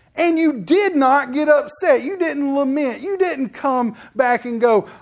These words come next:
'Oh, well, yeah, I agree with that.'" And it says, verse eighteen, "For John came to, to neither eat nor drink,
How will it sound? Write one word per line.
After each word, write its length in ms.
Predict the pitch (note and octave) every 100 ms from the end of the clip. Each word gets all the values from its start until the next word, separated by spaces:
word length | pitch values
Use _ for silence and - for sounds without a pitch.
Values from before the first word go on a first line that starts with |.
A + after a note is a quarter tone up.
| _
'Oh, 480 | G3+ B3 A3 D3+ B2+ - -
well, 240 | E3+ E3 D#3+
yeah, 380 | D3 G#3+ B3+ C3+
I 320 | C3+ G#3+ D#3
agree 340 | C3 D#3 E3+
with 200 | D3 B2
that.'" 400 | - E3+ - - _ _ _ _ _ _ _ _ _ _ _ _ _ _ _ _ _ _ _ _ _ _ _ _ _ _ _
And 100 | G#3
it 120 | A3 G#3
says, 420 | C#4+ A#3 F#3+ E3+
verse 320 | F3+ A3 -
eighteen, 360 | G#3+ G#3 A3 G3
"For 160 | G#3
John 540 | F3+ D3+ C4+ D#4+ E4 B3
came 360 | D4 D4+ C#4
to, 260 | - C4 A3 _ _ _ -
to 120 | A#3
neither 520 | A3 C#4 C#4+ C4 - D4
eat 300 | D#4 C4 A#3
nor 180 | B3+
drink, 600 | G#3+ A#3+ C#4+ A3 G3+ -